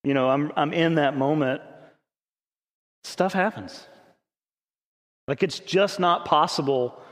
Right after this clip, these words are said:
to completely separate from the challenges that push back against this call to be a pure person. Are you with me on that? You just can't do it.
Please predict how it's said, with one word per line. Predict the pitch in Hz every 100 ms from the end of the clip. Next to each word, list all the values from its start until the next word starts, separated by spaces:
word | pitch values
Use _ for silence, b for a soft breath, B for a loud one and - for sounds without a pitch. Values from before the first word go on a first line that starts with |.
| B B _ _ _ _ _ _ _ _ _ _ -
to | 151
completely | - 160 - 170 175 180 151
separate | - 165 151 139 127 123 135 - - - _ _ _ _ _ _ _ _ -
from | 147
the | 131
challenges | - 143 143 139 127 120
that | 139 -
push | 180 165 -
back | 135 135 131
against | 135 127 131 -
this | 123 -
call | - 131 131 123 120 B B B -
to | 120
be | 127
a | 123
pure | - 135 127
person. | 120 120 117 - 104 117 -
Are | 123
you | 139
with | 156 143
me |
on | 113
that? | 104 101 - _ _ _ _ _ -
You | 175
just | -
can't | 214 156
do | 175 262
it. | -